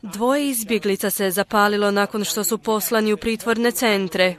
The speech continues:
Hoćete li napokon prihvatiti posljedice smještanja očajnih ljudi u situacije još i traumatičnije od onih od kojih su pobjegli? Ministre, ne pokazujete li upravo znakove kukavičluka kada okrivljujete one koji pomažu najranjivijima,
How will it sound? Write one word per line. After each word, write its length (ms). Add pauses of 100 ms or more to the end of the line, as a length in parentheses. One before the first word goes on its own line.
(120)
Hoćete 420
li 120
napokon 680
prihvatiti 720
posljedice 720
smještanja 720
očajnih 520
ljudi 260
u 40
situacije 640
još 240
i 60
traumatičnije 840
od 120
onih 320 (220)
od 180
kojih 360
su 100
pobjegli? 640 (400)
Ministre, 540
ne 100
pokazujete 720
li 120
upravo 360
znakove 540
kukavičluka 840 (300)
kada 240
okrivljujete 840
one 300
koji 240
pomažu 520
najranjivijima, 920